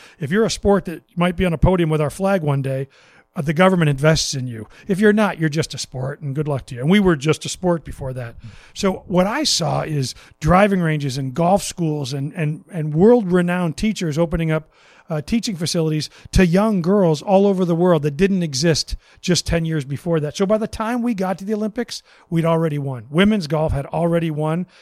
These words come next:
and golf was really taken off all over the world. The fact is, you know, th-, then to your question about T V ratings, here's a good example. So Inbee Park from Korea wins the gold medal. A year before that, she was playing to win her fourth major in a row.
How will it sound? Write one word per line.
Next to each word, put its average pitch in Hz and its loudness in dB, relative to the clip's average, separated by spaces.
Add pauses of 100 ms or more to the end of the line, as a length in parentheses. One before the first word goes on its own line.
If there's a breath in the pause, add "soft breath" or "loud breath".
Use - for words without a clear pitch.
(140 loud breath)
and 160 -2
golf 170 2
was 151 -2
really 165 0
taken 156 -2
off 156 -4
all 151 -2
over 147 -6
the 143 -4
world. 147 -4 (340 loud breath)
The 175 0
fact 240 0
is, 170 -2
you 185 -2
know, 170 0
th-, 180 -10
then 208 2
to 175 0
your 196 4
question 180 -2
about 156 -2
T 196 -2
V 190 -2
ratings, 156 0
here's 190 -2
a 175 -6
good 160 -4
example. 147 -6
So 143 -4 (220 loud breath)
Inbee 226 0
Park 170 -2
from 156 -8
Korea 160 -4
wins 147 -4
the 143 -10
gold 131 -10
medal. 120 -12 (580 soft breath)
A 185 0
year 254 2
before 196 -2
that, 147 -4
she 196 -4
was 190 0
playing 208 -4
to - -6
win 175 -2
her 156 -2
fourth 180 -4
major 151 -4
in 131 -6
a 127 -10
row. 120 -10